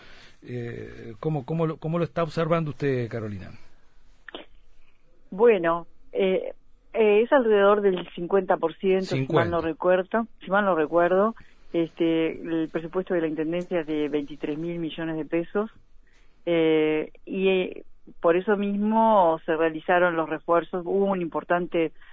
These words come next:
Speaker 2: refuerzo por parte del gobierno central,
Speaker 1: Ujú.
Speaker 2: a través de los planes de la O P P para,
Speaker 1: Claro.
Speaker 2: este, aportar varios millones de dólares para inversiones.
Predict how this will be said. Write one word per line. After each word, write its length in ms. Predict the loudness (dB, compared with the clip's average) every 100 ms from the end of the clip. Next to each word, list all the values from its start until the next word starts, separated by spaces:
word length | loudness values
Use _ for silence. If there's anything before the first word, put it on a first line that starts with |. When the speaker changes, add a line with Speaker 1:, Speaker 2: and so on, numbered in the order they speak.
| -16 -2
Speaker 2:
refuerzo 480 | -2 2 0 2 0
por 160 | 2
parte 260 | 0 0 0
del 200 | 0 0
gobierno 640 | 2 2 0 2 2 0 -2
central, 560 | -4 0 2 2 2 -4 -10
Speaker 1:
Ujú. 220 | -6 -2
Speaker 2:
a 60 | 0
través 240 | 0 0
de 80 | 0
los 100 | -2
planes 320 | 0 2 2
de 80 | 0
la 80 | 0
O 40 |
P 120 | 0
P 280 | 0 2 0
para, 440 | -2 -4 -2 -4 -6 -10
Speaker 1:
Claro. 320 | -10 -8 -10
Speaker 2:
este, 380 | -12 -8 -8 -4
aportar 600 | -2 0 2 4 4 2 -6
varios 420 | -2 0 2 0
millones 340 | -2 -6 -6
de 100 | 0
dólares 320 | 0 0 -2 -8
para 120 | -6
inversiones. 720 | -2 -4 -2 -2 -2 -4